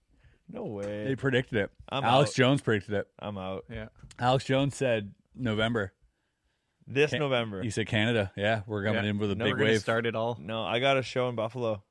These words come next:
Speaker 1: November tenth, so.
Speaker 2: <laughs> Yeah, that's the States, though. You're good.
Speaker 1: Okay. Okay. Well, I gotta get out of Canada.
Speaker 2: Yeah, Canada's, uh, pretty bad in that stuff.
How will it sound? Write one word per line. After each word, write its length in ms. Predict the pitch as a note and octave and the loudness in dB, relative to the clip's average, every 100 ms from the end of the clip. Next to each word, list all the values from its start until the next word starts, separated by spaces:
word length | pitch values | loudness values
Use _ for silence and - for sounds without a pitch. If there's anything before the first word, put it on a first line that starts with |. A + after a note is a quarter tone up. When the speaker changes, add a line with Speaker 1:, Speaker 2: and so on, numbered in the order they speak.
| _ | _
Speaker 1:
November 320 | G#2 G#2 G#2 G2+ | -12 -10 -10 -8
tenth, 300 | A2 G#2+ - | -6 -6 -10
so. 300 | G#2 G2 F#2 | -10 -8 -8
Speaker 2:
<laughs> 40 | F#2 | -8
Yeah, 160 | A#2 | -4
that's 120 | B2+ - | -4 -4
the 80 | |
States, 320 | A#2+ A#2+ F3 - | -4 -2 -2 -4
though. 80 | |
You're 140 | F#2 G#2 | -6 -2
good. 220 | C#3+ C#3 _ _ - | -2 -2 _ _ -8
Speaker 1:
Okay. 340 | F#2+ G2+ G2 F#2 | -6 -4 -6 -6
Okay. 200 | F#2 G2 | -8 -6
Well, 160 | G#2+ G#2+ | 0 2
I 60 | |
gotta 140 | A2+ A2+ | 4 4
get 120 | G#2+ | 2
out 60 | F#2+ | 2
of 40 | |
Canada. 400 | G2+ B2 E3 - _ _ _ - | -2 -4 -8 -12 _ _ _ -10
Speaker 2:
Yeah, 160 | F#2+ | -10
Canada's, 520 | F#2 C3+ C3+ B2+ G#2 G#2 | -4 -2 0 0 -4 -6
uh, 460 | F#2 E2+ - - - _ _ _ | -6 -6 -8 -12 -18 _ _ _
pretty 160 | A2 F2+ | -12 -10
bad 220 | E2 E2+ | -8 -8
in 60 | |
that 160 | E2+ E2+ | -10 -14
stuff. 420 | - E2+ E2 _ | -14 -14 -14 _